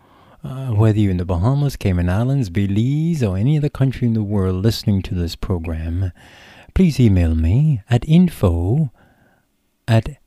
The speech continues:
so encouragement dot org.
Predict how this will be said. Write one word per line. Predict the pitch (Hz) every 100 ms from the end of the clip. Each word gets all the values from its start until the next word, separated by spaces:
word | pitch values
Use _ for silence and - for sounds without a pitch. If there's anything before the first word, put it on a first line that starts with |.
| _
so | - - - 92
encouragement | 110 151 - 110 110 101 107 110 - - -
dot | 92 90
org. | 113 95 90 107 90 85 85 87 80 73